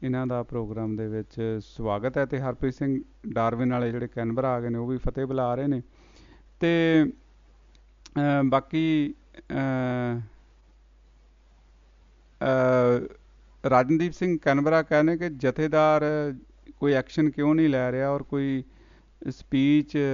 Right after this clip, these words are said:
ਕਿਉਂ ਨਹੀਂ ਦੇ ਰਹੇ। ਅਹ, ਮੈਂ ਤੁਹਾਨੂੰ ਦੱਸਦਾ ਕਿ ਜਥੇਦਾਰ ਸਾਹਿਬ ਨੇ ਇਹ ਬਿਆਨ ਦਿੱਤਾ ਆ ਕਿ ਇਹ ਬਰਦਾਸ਼ਤ ਨਹੀਂ ਕੀਤਾ ਜਾਊਗਾ, ਤੇ ਐਸ ਜੀ ਪੀ ਜੀ ਨੇ ਦੋ ਪੁਲਿਸ ਮੁਲਾਜ਼ਮ ਚੱਕ ਕੇ ਅੰਦਰ ਦਿੱਤੇ ਹੋਏ ਨੇ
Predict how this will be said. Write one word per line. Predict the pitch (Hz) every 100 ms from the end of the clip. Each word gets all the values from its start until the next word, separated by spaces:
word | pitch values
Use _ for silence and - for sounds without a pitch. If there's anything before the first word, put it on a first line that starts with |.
| 131 -
ਕਿਉਂ | - 131 139
ਨਹੀਂ | 143
ਦੇ | 120 117
ਰਹੇ। | 117 120 117
ਅਹ, | - _ - _ _ - 151 156
ਮੈਂ | 160 175
ਤੁਹਾਨੂੰ | 202 190
ਦੱਸਦਾ | 175 170 214
ਕਿ | 214 226 208 185 143
ਜਥੇਦਾਰ | 180 170 160 175 165
ਸਾਹਿਬ | - 151 156 170
ਨੇ | 165 160 156 - - -
ਇਹ | 135 151 127 - 104
ਬਿਆਨ | 123 123 135
ਦਿੱਤਾ | 127 - 175 185 123
ਆ | - - - - - - - -
ਕਿ | 151 147
ਇਹ | 135 151 151
ਬਰਦਾਸ਼ਤ | 139 127 131 131 -
ਨਹੀਂ | 143 175
ਕੀਤਾ | 175 - 143
ਜਾਊਗਾ, | 127 123 120 139
ਤੇ | 196 - 175 170 160 - - -
ਐਸ | 123 131 131
ਜੀ | 175
ਪੀ | 170
ਜੀ | 147 185 165 170 - - - _ -
ਨੇ | 156 151 156
ਦੋ | 131 151 156
ਪੁਲਿਸ | 160 151 139
ਮੁਲਾਜ਼ਮ | 160 147 143 156
ਚੱਕ | 151 143 -
ਕੇ | 151
ਅੰਦਰ | 143 147 143
ਦਿੱਤੇ | 143 156
ਹੋਏ | 147 147
ਨੇ | 127 151